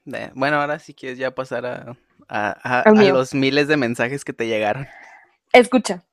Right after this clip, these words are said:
Speaker 2: "Le hablé a mi ex solo para hacer cosas sucias y se está ilusionando. Ayuda".
Speaker 1: <laughs>
Speaker 2: Pues, carnal, o sea, también tú, ¿por qué no le aclaraste el punto? O sea, como de que, oy-, oye, o sea, como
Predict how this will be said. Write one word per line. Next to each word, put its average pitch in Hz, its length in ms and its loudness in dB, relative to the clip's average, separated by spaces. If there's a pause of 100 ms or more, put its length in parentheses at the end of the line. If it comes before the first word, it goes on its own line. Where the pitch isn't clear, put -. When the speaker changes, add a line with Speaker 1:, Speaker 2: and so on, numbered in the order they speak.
(600)
Speaker 2:
"Le 247 120 10
hablé 254 200 8
a 320 60 4
mi 349 220 2
ex 262 180 0
solo 262 260 2
para 220 200 4
hacer 214 240 -6
cosas 233 240 -2
sucias 269 400 2
y 240 120 -2
se 233 80 0
está 233 180 0
ilusionando. 220 720 2
Ayuda". 247 560 4
Speaker 1:
<laughs> - 80 -16
Speaker 2:
Pues, 311 220 4 (420)
carnal, 339 560 4
o 339 120 -2
sea, 294 160 -2
también 320 460 -4
tú, 359 120 -4
¿por 349 160 -4
qué 294 100 -4
no 294 120 -2
le 294 120 4
aclaraste 220 480 0
el 247 100 -4
punto? 269 440 -2 (300)
O 220 80 -8
sea, 226 120 2
como 214 200 -4
de 202 140 0
que, 208 180 4
oy-, 262 240 8
oye, 269 200 8
o 254 40 2
sea, 233 120 -2
como 214 280 0